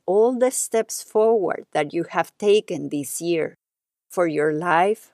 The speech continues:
for your health, body, and mind, and to continue to create space to appreciate those moments that made you feel connected with others, whether it's nature, your community, or those who enrich your life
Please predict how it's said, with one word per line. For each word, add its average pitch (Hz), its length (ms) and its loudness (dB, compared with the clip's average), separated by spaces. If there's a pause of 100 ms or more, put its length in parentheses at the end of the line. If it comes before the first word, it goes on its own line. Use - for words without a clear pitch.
(100)
for 170 180 -2
your 147 260 -2
health, 160 600 -4 (420)
body, 226 520 0 (180)
and 214 240 -4
mind, 170 440 -2 (460)
and 202 200 -4
to 226 100 -4
continue 285 640 -4
to - 160 -14
create 202 640 -2
space 208 580 0
to 175 140 -6
appreciate 226 1120 -2
those 220 440 0
moments 190 640 -6
that 160 220 0
made 196 420 -4
you 170 80 -2
feel 165 300 -4
connected 170 760 -6
with - 240 -6
others, - 640 0 (360)
whether 185 260 2
it's 180 260 -4
nature, 202 520 -4
your 156 240 -2
community, 185 840 -8
or 175 200 -4
those 226 400 4
who 302 160 -6
enrich 202 520 -4
your 180 160 0
life 165 460 2